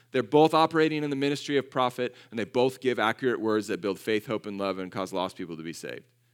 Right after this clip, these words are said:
It's amazing how he does it. You would think, in our,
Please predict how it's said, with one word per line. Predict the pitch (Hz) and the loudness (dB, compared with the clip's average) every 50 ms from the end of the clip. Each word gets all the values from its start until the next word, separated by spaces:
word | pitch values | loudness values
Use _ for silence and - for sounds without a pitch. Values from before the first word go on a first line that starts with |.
| _ - | _ -14
It's | 101 104 | -12 -8
amazing | 104 110 113 110 110 107 113 101 | -6 -4 -2 -2 -2 -4 -6 -6
how | 107 101 | -4 -4
he | 95 92 | -4 -4
does | 87 90 82 76 | -6 -6 -8 -8
it. | 73 73 - _ _ _ _ _ _ _ _ - | -10 -12 -16 _ _ _ _ _ _ _ _ -6
You | 120 123 127 | -2 0 4
would | 135 131 131 | 4 2 2
think, | - - - 226 214 160 147 180 - - - _ _ _ _ _ _ - | 0 2 4 6 6 4 2 -4 -8 -14 -20 _ _ _ _ _ _ -8
in | 120 123 127 | -4 0 2
our, | 131 139 147 156 165 151 | 4 4 6 6 4 2